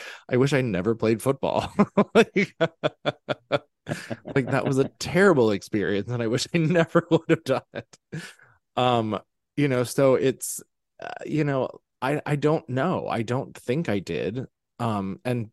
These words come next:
that does not mean by any stretch that I'm perfect or had no reason to. I'm s-, I'm sure I have wronged people out there that wish that I would reach out and apologize. And,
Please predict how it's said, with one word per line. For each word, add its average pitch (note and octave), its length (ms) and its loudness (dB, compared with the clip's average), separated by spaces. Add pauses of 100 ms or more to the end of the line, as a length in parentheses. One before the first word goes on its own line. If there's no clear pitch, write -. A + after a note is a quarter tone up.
that B2+ 240 -2
does A#2+ 180 -4
not B2 220 -4
mean A#2+ 180 -4
by G#2 140 0
any G2+ 220 -4
stretch - 360 -6
that G2 100 -4
I'm F2+ 180 -4
perfect G2+ 420 -6
or F#2 80 -2
had F2+ 240 -4
no F#2 120 -6
reason F2 500 -6
to. B1+ 240 -6
I'm F#2 160 -6
s-, - 280 -14
I'm G2 200 -8
sure B2+ 400 0
I F#2 80 -2
have F2 180 -8
wronged F2+ 280 -6
people E2+ 240 -8
out E2+ 180 -4
there F2 120 -8
that E2 140 -6
wish F2 220 -12
that E2+ 100 -8
I E2+ 80 -6
would D#2+ 160 -6
reach E2 220 -10
out D#2 100 -8
and D#2 80 -12
apologize. D#2+ 600 -8
And, F2 360 -8